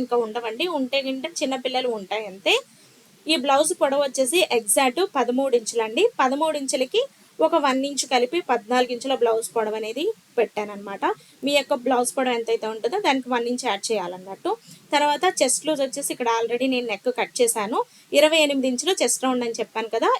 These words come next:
ఇరవై ఎనిమిది ఇంచులలో నాలుగో భాగం ఏడు ఇంచుల దగ్గరికి ఒక మార్క్ చేశాను. ఓకే, తర్వాత స్టిచ్చింగ్కి ఎక్స్ట్రాగా ఒకటిన్నర ఇంచులు యాడ్ చేశాను. తర్వాత నడుము లూజు అంటే వేస్ట్ రౌండ్,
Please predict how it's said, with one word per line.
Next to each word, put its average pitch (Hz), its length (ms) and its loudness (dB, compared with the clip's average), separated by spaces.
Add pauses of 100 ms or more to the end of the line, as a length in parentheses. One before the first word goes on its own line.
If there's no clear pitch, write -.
ఇరవై 294 280 4 (100)
ఎనిమిది 262 260 -2
ఇంచులలో 254 440 -2 (140)
నాలుగో 240 340 0
భాగం 214 340 -2 (540)
ఏడు 302 240 8
ఇంచుల 269 240 0
దగ్గరికి 254 520 2
ఒక - 80 -4
మార్క్ 240 440 0
చేశాను. 233 460 0 (760)
ఓకే, 480 180 2 (1900)
తర్వాత 320 300 2
స్టిచ్చింగ్కి 311 420 0
ఎక్స్ట్రాగా 285 420 4 (100)
ఒకటిన్నర 262 400 0
ఇంచులు 254 240 -2
యాడ్ 226 260 2
చేశాను. 208 420 -2
తర్వాత 269 260 2
నడుము 254 360 2
లూజు 214 320 2
అంటే 247 220 0
వేస్ట్ 262 360 2
రౌండ్, 220 240 0